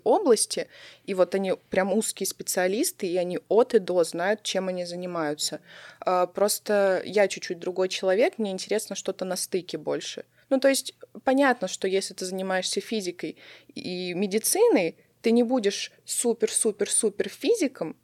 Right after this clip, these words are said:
и супер-супер-супер медиком. Ты что-то будешь средненькое и там, и там.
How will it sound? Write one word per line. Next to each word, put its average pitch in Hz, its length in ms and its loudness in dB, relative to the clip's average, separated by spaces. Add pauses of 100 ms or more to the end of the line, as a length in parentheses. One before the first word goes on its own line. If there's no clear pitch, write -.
(220)
и 202 100 -8
супер-супер-супер 226 960 -2
медиком. 180 420 -4
Ты 214 120 -6
что-то 208 280 -8
будешь 202 280 -8
средненькое 294 560 4
и 220 40 -2
там, 247 240 0
и - 20 -4
там. - 280 -8